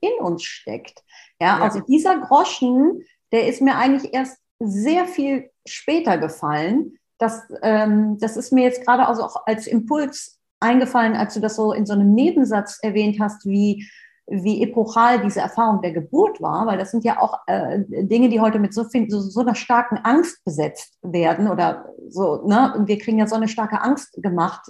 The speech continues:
Speaker 1: vor Geburt und dass das da auch, ähm, dass das Erlebnisse sind, die uns, ähm, zu, die uns transformieren und die, äh,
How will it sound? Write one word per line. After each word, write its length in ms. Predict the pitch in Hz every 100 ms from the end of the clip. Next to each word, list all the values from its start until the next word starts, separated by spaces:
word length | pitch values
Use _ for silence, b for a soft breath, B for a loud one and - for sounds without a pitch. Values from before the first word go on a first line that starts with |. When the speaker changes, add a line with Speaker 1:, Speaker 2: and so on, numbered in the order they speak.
| -
Speaker 1:
vor 440 | - 196 175 -
Geburt 480 | - 151 185 220 240 B B B B B B
und 160 | 208
dass 200 | 226 220
das 180 | 226 220
da 240 | 233 214 -
auch, 260 | 214 214 -
ähm, 500 | 208 208 208 208 - _ _ _
dass 200 | 180 196
das 140 | 208 196
Erlebnisse 720 | 202 226 220 220 214 202 -
sind, 360 | 180 202 202 202
die 140 | 190
uns, 460 | 196 190 185 - -
ähm, 440 | 190 190 185 190
zu, 440 | 190 - 208 - -
die 240 | 190 202 208
uns 180 | -
transformieren 840 | - 202 185 - 190 262 277 156 170 b b _
und 200 | 196 190
die, 380 | 196 190 -
äh, 40 | -